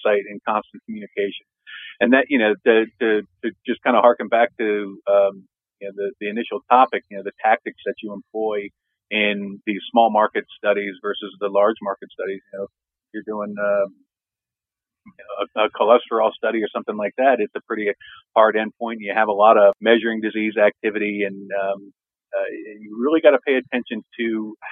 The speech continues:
how you're gonna go about, um, training the sites, making sure they're collecting the data, they're doing their evaluations properly.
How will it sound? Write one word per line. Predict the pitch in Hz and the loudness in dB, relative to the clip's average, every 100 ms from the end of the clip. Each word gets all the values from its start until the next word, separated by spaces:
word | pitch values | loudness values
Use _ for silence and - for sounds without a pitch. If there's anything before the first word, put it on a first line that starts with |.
| - | 2
how | 131 135 | 4 4
you're | 123 117 | -2 -6
gonna | 120 107 | -8 -6
go | 110 113 | -4 -4
about, | 107 110 107 104 _ _ _ _ - | 0 2 2 0 _ _ _ _ -2
um, | 104 104 101 98 - _ | 4 6 4 0 -18 _
training | - 127 131 131 | 0 2 2 0
the | 123 | 2
sites, | 120 117 - | 4 4 0
making | 110 107 104 | -4 -4 -4
sure | 110 | -2
they're | 110 - | -2 0
collecting | 113 117 117 | 0 0 -2
the | 113 | 2
data, | 110 107 107 | 6 6 4
they're | 101 92 | 0 -6
doing | 113 113 | -6 -4
their | 110 107 | 0 0
evaluations | 107 104 104 107 - 107 - | 2 2 0 -4 -6 -10 0
properly. | 107 107 104 104 | 2 2 -2 -4